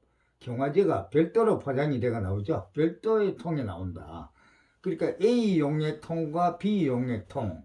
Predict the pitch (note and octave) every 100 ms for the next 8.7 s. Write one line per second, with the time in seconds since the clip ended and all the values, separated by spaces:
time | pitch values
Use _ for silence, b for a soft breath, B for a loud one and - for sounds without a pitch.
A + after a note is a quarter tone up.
0 | _ C3 A#2 C3+ A#2+ E3+ E3+ B B B
1 | B E2 F2+ - D3 E3 G3+ D#3+ D#3+ F3+
2 | E3+ B2 A2 C3 B2 G#2 G#2 G2+ B2+ F2+
3 | G#2 A#2+ F#2+ E3+ F#3 E3 G#2+ A#2 G2+ F#2+
4 | B2 A2+ F#2+ F#2+ G#2 _ _ _ B B
5 | B B - E3 A3 G#3+ A3+ E3+ D#3+ E3+
6 | C#3+ A#2+ D#3+ E3 D#3+ D#3+ D3+ C3+ A2 -
7 | D#3+ C#3+ C#3 B2+ B2+ A2 F2 B2 C3 C3+
8 | G#2+ G#2+ D3 C3 F2 D#2+ A2+